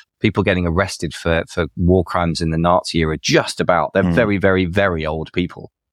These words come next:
Speaker 1: So th-, the, the law can be very behind the times. So I
Speaker 2: Yeah.
Speaker 1: think it's a massive red herring. And I think the, the other ones that they are, that,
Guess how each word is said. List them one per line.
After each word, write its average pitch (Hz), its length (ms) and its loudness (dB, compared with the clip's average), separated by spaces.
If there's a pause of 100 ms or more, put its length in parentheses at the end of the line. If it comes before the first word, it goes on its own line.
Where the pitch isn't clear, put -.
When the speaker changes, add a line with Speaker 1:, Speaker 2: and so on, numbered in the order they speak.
Speaker 1:
So 104 220 2
th-, - 140 -8
the, 101 200 0
the 107 140 0
law 113 180 4
can 113 180 -2
be 101 160 0
very 95 240 2
behind 87 300 -2
the 80 40 -8
times. 82 360 -4
So 98 220 0 (340)
I 120 100 2
Speaker 2:
Yeah. 120 140 2
Speaker 1:
think - 160 0
it's 101 100 -4
a 101 80 0
massive 98 320 -2
red 85 220 2
herring. 87 320 0
And 87 100 2
I 95 40 0
think 110 280 -4
the, 92 380 2
the 95 100 4
other 127 140 4
ones 82 320 0
that - 160 -6
they 87 140 2
are, 80 340 2 (720)
that, 90 240 2